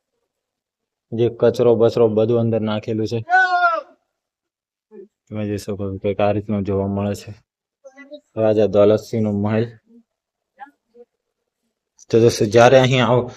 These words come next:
તો ચોક્કસ સાવચેતીને આવવાનું. બા-, હવે બહાર આપ-, બહાર જઈ રહ્યા છે, બહારથી કઈ રીતનું જોવા મળે છે.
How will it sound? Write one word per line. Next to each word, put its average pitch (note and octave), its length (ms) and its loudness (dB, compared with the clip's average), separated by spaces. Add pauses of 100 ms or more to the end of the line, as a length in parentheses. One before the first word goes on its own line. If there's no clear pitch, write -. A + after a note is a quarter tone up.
(160)
તો A2 100 -8
ચોક્કસ A#2 400 0 (100)
સાવચેતીને A#2+ 580 0
આવવાનું. B2+ 340 0 (480)
બા-, A2+ 220 0
હવે A#2 200 0
બહાર A2+ 340 0
આપ-, B2 140 -4 (640)
બહાર A#2+ 260 4
જઈ A2+ 200 2
રહ્યા A2+ 220 0
છે, G#2+ 220 -6 (100)
બહારથી A2+ 340 0
કઈ A2+ 160 -2
રીતનું G#2+ 280 -8
જોવા G#2 200 -6
મળે G#2 260 -4
છે. A#2+ 220 -12